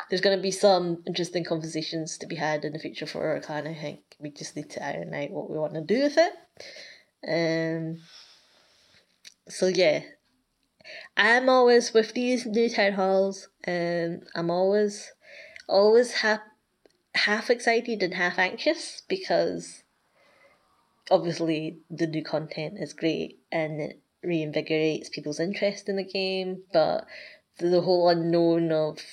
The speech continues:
how does it affect war? How does it affect clans in general?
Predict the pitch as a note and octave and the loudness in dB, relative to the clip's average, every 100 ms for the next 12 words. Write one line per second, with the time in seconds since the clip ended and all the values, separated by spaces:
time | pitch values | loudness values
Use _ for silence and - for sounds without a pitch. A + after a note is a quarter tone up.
0 | - _ _ _ _ _ _ _ _ - | -20 _ _ _ _ _ _ _ _ -10
1 | E3 E3+ D#3 E3 - - E3 D3 - - | -4 0 0 0 -2 -2 2 2 0 -16
2 | - - _ - D#3 - - - - E3 | -18 -18 _ -2 0 0 -6 -16 -4 -4
3 | D#3 D3+ D3 - D#3 - D3 - - - | -2 -6 -6 -6 -6 -4 -4 -4 -12 -20
4 | - - _ _ _ _ _ - D3+ C#3 | -20 -20 _ _ _ _ _ -8 -6 -6
5 | D3 - - _ _ F3 C#3+ C#3 C3+ - | -12 -16 -20 _ _ -8 -6 -6 -6 -8
6 | - - | -8 -14